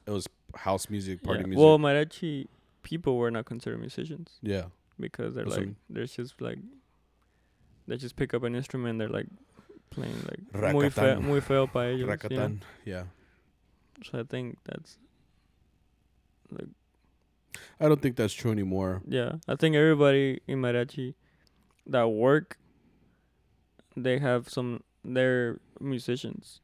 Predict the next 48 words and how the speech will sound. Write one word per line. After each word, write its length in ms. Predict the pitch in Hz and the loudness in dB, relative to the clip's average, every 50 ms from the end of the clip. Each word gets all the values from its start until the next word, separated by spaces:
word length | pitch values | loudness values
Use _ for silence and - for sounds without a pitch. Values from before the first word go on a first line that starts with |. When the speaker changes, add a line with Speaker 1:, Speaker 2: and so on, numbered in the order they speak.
| _ 117 | _ -6
Speaker 1:
Yeah. 160 | 110 104 117 | 0 2 4
Speaker 2:
Like, 140 | 120 117 117 110 - - - | 4 4 2 -2 -8 -4 0
I, 60 | 117 | 0
I 220 | 139 - - 127 143 | 0 2 4 6 6
don't 100 | 156 160 | 6 6
think 160 | 170 175 170 | 6 4 4
I've 80 | 160 156 | 6 4
never 180 | 156 151 151 | 6 6 6
met 160 | 151 147 127 | 6 4 2
anyone 460 | 107 127 131 139 135 127 123 120 120 117 | 2 2 2 2 2 2 2 0 -2 -2
where 100 | 117 113 | -2 -2
they're 140 | 117 113 | -2 -2
like, 300 | 110 110 107 110 - - _ _ _ _ _ _ _ _ _ _ _ _ _ _ - - | -2 -2 -4 -6 -8 -12 _ _ _ _ _ _ _ _ _ _ _ _ _ _ -4 0
"Oh, 100 | 110 110 | 0 2
I 80 | 107 | 2
don't 160 | 113 117 117 | 0 0 -2
know 120 | 117 117 113 | -2 -2 0
what 160 | 113 110 - | 0 0 -2
major 460 | 107 113 110 110 110 - 110 107 107 107 | -2 -4 -6 -6 -4 -4 -6 -4 -4 -6
and 80 | 107 | -6
minor 360 | 107 107 107 107 110 107 107 110 | -6 -6 -6 -6 -6 -6 -6 -6
is," 320 | 110 113 127 - - - _ _ _ _ _ _ _ _ - | -8 -8 -10 -14 -20 -20 _ _ _ _ _ _ _ _ -12
or, 160 | - 52 52 | -10 -8 -6
like 200 | 52 50 50 50 - - _ - _ _ - - - 50 - - - | -6 -8 -8 -10 -12 -16 _ -20 _ _ -20 -18 -16 -16 -14 -4 2
Speaker 1:
The 120 | 135 127 | 4 6
only 200 | 127 135 143 147 | 6 6 6 4
excuse 400 | 127 - - - 135 131 117 - | 2 0 0 2 2 2 2 4
you 60 | 131 | 2
would 120 | 120 110 113 | 2 4 4
have 180 | 113 113 107 | 4 4 4
with 160 | 107 104 - | 2 -2 0
that 180 | - 107 107 107 | 2 2 2 4
is 140 | 104 98 95 | 2 0 -2
if 160 | 90 - - | -4 -4 0
you're 140 | 107 101 95 | 0 2 2
a 60 | 90 | 2
learning, 580 | 92 95 95 95 95 101 113 117 107 104 107 110 - - | 0 0 2 2 2 2 2 2 2 0 -2 -6 -4 -4
like, 140 | 104 98 | -2 -2
if 120 | 104 95 - | -2 -2 -2
you're 80 | 117 101 | -2 0
barely 300 | 92 113 117 117 117 104 | 2 4 4 4 4 4
learning, 400 | 95 104 113 123 143 156 165 147 | 4 4 4 4 4 4 2 2
then 140 | 113 - - | 2 4 6
Speaker 2:
Yeah, 120 | 208 196 | 8 8
Speaker 1:
obviously, 300 | - 104 104 - 123 123 | 8 6 4 4 2 4
Speaker 2:
but 80 | - 101 | 4 4
Speaker 1:
yeah. 120 | 98 95 90 | 4 4 2
Speaker 2:
it's 220 | 92 - - - | 0 -6 -14 -20